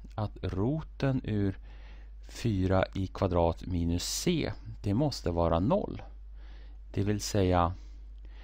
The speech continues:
fyra i kvadrat sexton minus c måste vara noll. Alltså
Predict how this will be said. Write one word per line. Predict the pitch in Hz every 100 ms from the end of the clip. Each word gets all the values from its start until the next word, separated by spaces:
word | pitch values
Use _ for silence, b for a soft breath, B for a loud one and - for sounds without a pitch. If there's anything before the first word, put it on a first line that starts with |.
| B B
fyra | - 101 92 98
i | 98
kvadrat | - 87 85 82 - -
sexton | - - - 113 - - - 156 131 -
minus | - 98 92 87 87 - -
c | - - 214 220 - - B B B B -
måste | - 107 - -
vara | 87 82 76 - -
noll. | 90 156 208 - - - - - - - B B B -
Alltså | 120 135 139 - -